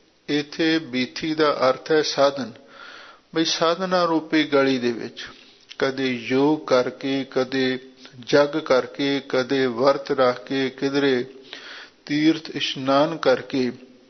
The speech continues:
ਕਿਉਂਕਿ ਲੋਕ ਇਹ ਗੱਲ ਆਖਦੇ ਨੇ ਬਈ ਤੁਸੀਂ ਆਹ ਸਾਧਨ ਕਰ ਲਵੋ, ਇਹਦੇ ਨਾਲ ਰੱਬ ਮਿਲ ਸਕਦਾ ਹੈ।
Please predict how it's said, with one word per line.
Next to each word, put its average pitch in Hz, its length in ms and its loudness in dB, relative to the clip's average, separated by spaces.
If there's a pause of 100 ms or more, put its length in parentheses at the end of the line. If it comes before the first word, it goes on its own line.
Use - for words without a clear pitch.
ਕਿਉਂਕਿ 170 440 0
ਲੋਕ 151 400 2
ਇਹ 160 300 2
ਗੱਲ 135 560 2
ਆਖਦੇ 131 520 0
ਨੇ 117 240 -6 (520)
ਬਈ 147 140 0
ਤੁਸੀਂ 143 500 -6
ਆਹ 143 240 2
ਸਾਧਨ 147 500 0
ਕਰ 131 280 0
ਲਵੋ, 139 440 2
ਇਹਦੇ 151 340 0
ਨਾਲ 135 300 0
ਰੱਬ 127 340 2
ਮਿਲ 127 220 0
ਸਕਦਾ 120 420 -4
ਹੈ। 127 120 -14